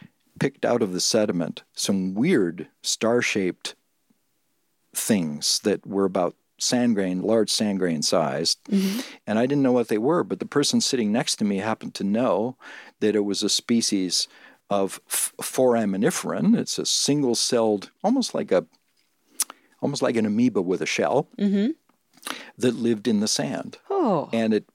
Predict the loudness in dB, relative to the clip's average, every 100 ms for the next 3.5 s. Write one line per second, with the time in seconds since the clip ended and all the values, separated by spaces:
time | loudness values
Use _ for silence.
0 | _ _ 2 4 0 -16 _ _ _ _
1 | -4 -2 0 0 0 -4 _ -2 2 2
2 | 2 -2 0 2 2 2 0 0 0 0
3 | 2 0 0 -2